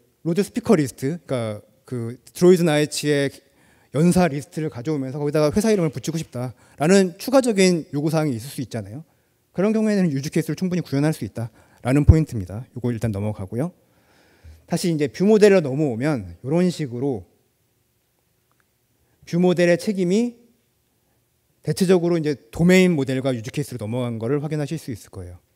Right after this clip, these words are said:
그러니까 지금은 되게 단순한 예제이기 때문에 그게 눈에 들어오진 않겠지만 실제로 실무 코드에서 많은 부분들이 도메인 모델과 그 다음에 유즈 케이스로 넘어가면 비대해짐을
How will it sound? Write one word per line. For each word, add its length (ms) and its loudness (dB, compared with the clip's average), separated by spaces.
그러니까 120 -6
지금은 360 -2
되게 140 0
단순한 540 0
예제이기 240 -6
때문에 340 -4
그게 200 -8
눈에 160 -6
들어오진 400 -4
않겠지만 640 -8
실제로 520 2
실무 340 2
코드에서 640 -2
많은 420 4
부분들이 840 -4
도메인 460 -2
모델과 800 -2
그 120 -14
다음에 220 -4
유즈 140 -10
케이스로 280 -8
넘어가면 560 -4
비대해짐을 800 -2